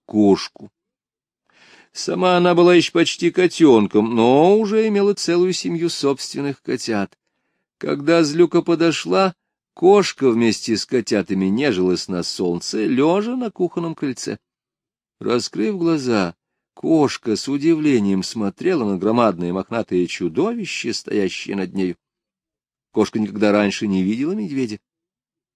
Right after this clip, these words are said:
Она еще слишком недолго прожила в парке. Она даже не понимала, что такое медведь. С собаками она была хорошо знакома. И если это была собака, то,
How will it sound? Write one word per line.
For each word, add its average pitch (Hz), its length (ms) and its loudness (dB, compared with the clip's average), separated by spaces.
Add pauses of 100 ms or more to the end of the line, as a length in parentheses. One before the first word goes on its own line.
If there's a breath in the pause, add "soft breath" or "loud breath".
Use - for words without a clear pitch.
(120)
Она 113 200 2
еще 110 480 2 (180 soft breath)
слишком 120 520 2
недолго 160 460 4
прожила 113 360 0
в - 80 -20
парке. - 360 -8 (520)
Она 110 160 0
даже 120 200 4
не 165 140 4
понимала, 233 640 2
что - 240 -4
такое 165 420 -2
медведь. 208 460 -2 (760)
С - 100 -12
собаками 139 880 -2
она 95 160 0
была 90 160 2
хорошо 104 460 -2
знакома. 208 480 -6 (420)
И 104 460 4 (180 loud breath)
если 113 520 6
это 95 80 0
была 101 200 4
собака, 101 800 -2
то, 104 300 -2